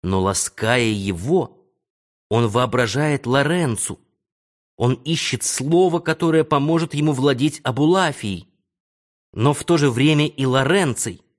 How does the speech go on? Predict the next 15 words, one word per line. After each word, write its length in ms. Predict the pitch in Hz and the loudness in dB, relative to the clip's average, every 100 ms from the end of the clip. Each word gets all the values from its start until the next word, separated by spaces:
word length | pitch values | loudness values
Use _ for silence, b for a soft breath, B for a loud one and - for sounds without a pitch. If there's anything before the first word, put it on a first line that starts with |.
| - | -8
ищет 520 | 120 113 - - - | -4 -2 -2 -4 -2
талисман. 640 | 113 104 - 123 156 98 - _ _ _ _ _ _ _ | -2 0 0 2 2 -2 -8 _ _ _ _ _ _ _
Он 160 | - 90 | -6 -6
хочет 480 | - 120 123 117 - | -4 -2 0 -2 -2
проникнуть 600 | 110 110 107 127 131 110 | 0 0 0 -2 -2 -4
в 80 | - | -4
сердце 460 | - 180 131 - | 0 0 0 -2
Лоренцы 640 | 104 107 147 147 - 95 - _ _ _ - | 0 2 4 2 0 -6 -8 _ _ _ -10
и 60 | 113 | -4
понять 540 | 117 123 190 180 - | 0 2 4 2 0
его, 220 | 123 113 | 0 2
как 220 | 101 117 | 2 -2
понимает 500 | - 120 135 151 135 | 0 0 2 2 2
сердце 400 | - - 147 - | 0 0 0 0
Абулафии. 920 | 156 139 127 143 175 123 - 95 76 | 0 2 2 4 4 2 -2 -6 -8